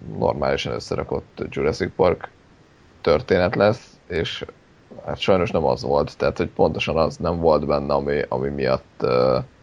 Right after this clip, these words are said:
én szeretem a, a, az első részt, tehát ez egy, ez egy, ö, ilyen tucat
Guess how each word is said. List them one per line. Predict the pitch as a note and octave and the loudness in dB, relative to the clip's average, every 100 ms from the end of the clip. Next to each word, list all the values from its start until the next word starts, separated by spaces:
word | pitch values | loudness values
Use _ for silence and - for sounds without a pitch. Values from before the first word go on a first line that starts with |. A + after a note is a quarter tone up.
| _ - _ - - - - - | _ -20 _ -20 -20 -20 -20 -6
én | C#2 | -6
szeretem | - D2+ B1 D2 | 0 0 0 -2
a, | B1+ A#1 A#1+ G1+ - | -2 0 -2 -6 -6
a, | G1+ G1+ C#2 C#2 C2+ | -2 0 2 2 0
az | G1+ - | -2 0
első | C2+ C2+ - E2 | 2 2 2 0
részt, | E2 F#2 E2+ - | 4 4 4 0
tehát | D#2 | -2
ez | D#2 C2+ | -2 0
egy, | C#2 C#2 | -2 0
ez | - - | -2 2
egy, | D2+ D2 D2+ | 2 0 2
ö, | D#2 D2+ D2+ - | 4 4 2 0
ilyen | E2 D2+ | -2 -2
tucat | E2 - A#1 - | -4 -2 -2 -2